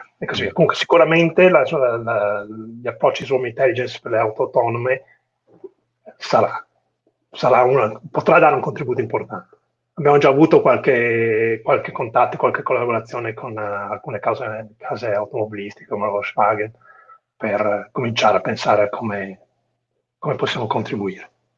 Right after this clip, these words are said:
Speaker 2: Co-, co-, come farli dialogare. È, è ovvio che negli Stati Uniti, se Trump facesse un suo sistema, l'auto di Trump sarebbe quella più intelligente di tutti,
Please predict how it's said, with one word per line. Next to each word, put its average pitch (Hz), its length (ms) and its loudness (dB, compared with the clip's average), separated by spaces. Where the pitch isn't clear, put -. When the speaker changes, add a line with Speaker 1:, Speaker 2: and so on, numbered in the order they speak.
Speaker 2:
Co-, - 160 -20
co-, 120 180 -8
come 123 220 -8
farli 117 280 -8
dialogare. 107 640 -10
È, 135 200 -8
è 151 120 -2
ovvio 147 220 0
che 147 100 -8
negli 113 200 -4
Stati - 280 -8
Uniti, 127 300 -6
se 107 240 -12
Trump 120 300 -4
facesse - 480 -8
un 110 80 -10
suo 117 140 -10
sistema, 120 720 -4
l'auto 135 440 -2
di 110 160 -10
Trump 151 320 -2
sarebbe 107 420 -4
quella 110 360 -4
più 110 140 -10
intelligente 101 600 -6
di 101 100 -6
tutti, - 380 -10